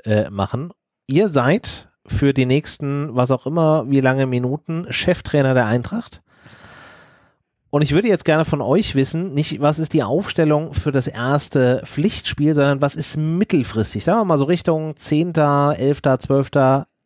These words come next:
Spieltag, die Aufstellung, auf die ihr hinarbeiten wollt, die ihr gerne zu dem Zeitpunkt habt. Ich überlasse es euch, ob ihr komplett mit dem Kader geht, der heute da ist, oder da auch schon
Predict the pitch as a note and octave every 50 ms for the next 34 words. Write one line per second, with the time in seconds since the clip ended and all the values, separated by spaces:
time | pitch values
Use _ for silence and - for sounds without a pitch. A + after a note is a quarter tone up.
0 | _ _ _ _ _ _ _ _ _ - - - - C#3+ D#3 F3 E3+ - D#3+ C#3+
1 | C3+ - - - D3 E3 G3+ A2 A2+ C#3 E3 F#3 - - - E3+ D#3+ D#3 D#3 D#3+
2 | D#3+ - - C3 - - - D#3 D#3 D3+ D3+ C#3 C3 D3+ E3 E3+ - - G2 F#2+
3 | - F2 F2+ - - F#2+ F2 F2 E2+ F2+ - D#3 F#3 F3 C3+ C#3+ C3 A#2 - D3
4 | D#3 F3+ G3 F#3+ F#3+ F#3 F#3 F#3 F#3 F#3 _ _ _ _ _ _ _ - - -
5 | C3+ - C#3+ D#3+ E3+ E3+ - - D3+ C#3 - - C3+ A#2+ - A2+ - - - -
6 | C#3 D3+ E3 F#3 - F#3+ D#3+ - - E3+ G3+ G3+ F#3 D#3+ D#3 D#3 D3+ D3+ D#3+ -
7 | - - D3+ D3 C#3+ D#3 D#3+ F#3 _ - E3 D3+ E3 D3+ D3 - - D3+ D#3+ D#3+
8 | D3+ B2+ D3+ D3+ D3 - C#3 A#2+ - C3 B2 - A#2+ B2+ B2+ D3 F#3 G3+ F3+ -
9 | C3 D3 D3+ C#3+ C#3 C#3 C3 G2+ B2 C3+ - - C#3 C#3 C#3 C#3 C3